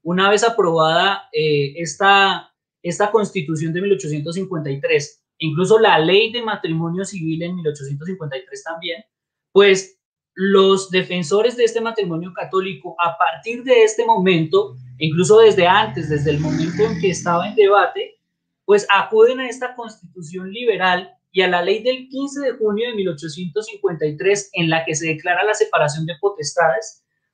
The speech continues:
para exigir que este asunto del matrimonio católico no fuera intervenido porque iba en contra de la misma constitución,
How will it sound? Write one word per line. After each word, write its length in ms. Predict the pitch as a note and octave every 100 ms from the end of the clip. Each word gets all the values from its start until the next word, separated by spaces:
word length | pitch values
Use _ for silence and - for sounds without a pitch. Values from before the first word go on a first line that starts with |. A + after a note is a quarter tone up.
| _
para 340 | A3 G#3+ G3+ G3+
exigir 760 | G3+ G#3 F#3+ A#3+ C4 C#4 C4+ - _ _ _
que 280 | G#3 G3 G3+
este 200 | G#3 C4+
asunto 520 | C4+ C#4 C4 B3+ C#4
del 180 | C4+ A#3+
matrimonio 580 | G3 - E3+ F3 F3+ A3
católico 600 | A3+ G3+ F#3+ F#3+ G#3 _ G3
no 240 | G#3+ A#3
fuera 280 | B3+ C4 C4
intervenido 960 | C4 C4 B3 B3 C4 C4 B3+ B3+ D4+ - _ -
porque 640 | G#3+ A3+ A3 B3 C4 - _ _ _
iba 300 | A3+ B3+ B3+
en 160 | B3+ B3+
contra 360 | C4 B3 B3+
de 60 | A#3+
la 100 | G3+
misma 340 | F3 F3+ G#3
constitución, 920 | A#3 A#3 A#3+ - B3 - A3+ B3 -